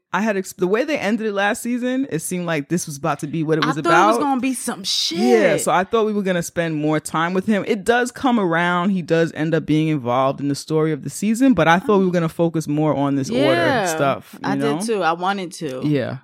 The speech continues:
Speaker 2: Yeah, I did.
Speaker 1: Yeah.
Speaker 2: Mm-hmm.
Speaker 1: Um, but anyway, but I enjoyed what role he played. So he describes the order, and then
Speaker 2: Wait.
Speaker 1: Yes.
Speaker 2: I wanna know what leave-in conditioner he puts in his hair.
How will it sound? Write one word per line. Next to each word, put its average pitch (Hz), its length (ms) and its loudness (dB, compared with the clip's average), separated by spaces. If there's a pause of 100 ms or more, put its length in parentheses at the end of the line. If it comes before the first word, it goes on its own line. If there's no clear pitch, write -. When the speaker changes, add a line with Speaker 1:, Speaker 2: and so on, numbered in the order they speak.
Speaker 2:
Yeah, 165 200 -16
I 156 40 -18
did. 139 100 -8
Speaker 1:
Yeah. 104 240 -6
Speaker 2:
Mm-hmm. - 460 -12
Speaker 1:
Um, 151 360 2
but 320 120 4
anyway, 381 300 4
but 185 140 2
I 254 100 6
enjoyed 226 380 4
what 190 160 0
role 185 200 4
he 214 120 4
played. 151 400 2
So 160 100 -4
he 175 80 0
describes 185 500 0
the 175 100 -2
order, 147 520 2 (100)
and 131 280 -2
then 165 720 2 (180)
Speaker 2:
Wait. 175 320 2
Speaker 1:
Yes. 131 420 -6 (140)
Speaker 2:
I 175 120 -2
wanna 185 340 0
know 165 520 -2 (240)
what 147 540 -8 (260)
leave-in 165 340 2
conditioner 147 520 -2
he 139 140 -10
puts - 240 -8
in 143 100 -8
his 139 160 -12
hair. - 220 -10